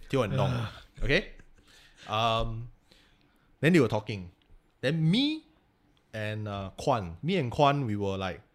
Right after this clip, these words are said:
Speaker 1: just, like, we were tense because there was four of us. Then we were tense. We were like, we kept quiet. And Kwan, right, he, he is a very sp-, spiritual, enlightenment,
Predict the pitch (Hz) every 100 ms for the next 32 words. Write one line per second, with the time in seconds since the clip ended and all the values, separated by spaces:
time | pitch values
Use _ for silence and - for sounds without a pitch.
0 | _ _ - - - _ _ _ _ _
1 | - 107 - 160 190 190 - 170 151 160
2 | - - - 165 214 104 - 160 113 101
3 | 101 - - 151 139 - 170 110 107 87
4 | - 113 160 - 104 92 92 - - 214
5 | 208 277 277 262 127 82 135 120 117 104
6 | 135 127 117 107 165 185 - - _ _
7 | _ - - - - 170 170 165 180 180
8 | 180 - 110 117 117 120 117 127 127 127
9 | 127